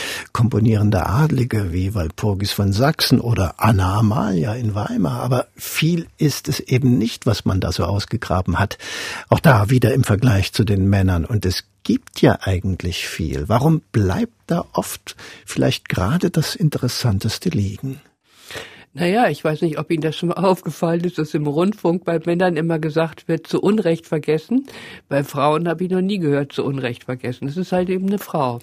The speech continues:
Speaker 2: Das heißt, diese geschlechtliche Markierung ist immer noch ein Ausschlusskriterium.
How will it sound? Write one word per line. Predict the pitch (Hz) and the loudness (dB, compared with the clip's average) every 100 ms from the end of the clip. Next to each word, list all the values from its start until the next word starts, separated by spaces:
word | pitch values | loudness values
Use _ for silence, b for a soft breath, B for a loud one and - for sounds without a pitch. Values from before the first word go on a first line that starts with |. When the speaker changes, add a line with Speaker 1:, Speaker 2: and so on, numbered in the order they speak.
| - | -10
Speaker 2:
Das | 135 | -4
heißt, | 151 147 | -2 -2
diese | 160 151 160 | -4 -4 -4
geschlechtliche | 147 175 196 - 175 175 | -4 -2 -2 -2 -2 -2
Markierung | 160 156 - 196 202 185 175 | -2 -4 -4 -2 0 0 -2
ist | - | -6
immer | 170 175 | -4 -2
noch | 170 160 | -2 -2
ein | 170 | -2
Ausschlusskriterium. | - 156 156 135 131 - 135 123 131 131 127 123 135 | 0 -2 -2 -8 -10 -12 -12 -10 -10 -8 -8 -8 -10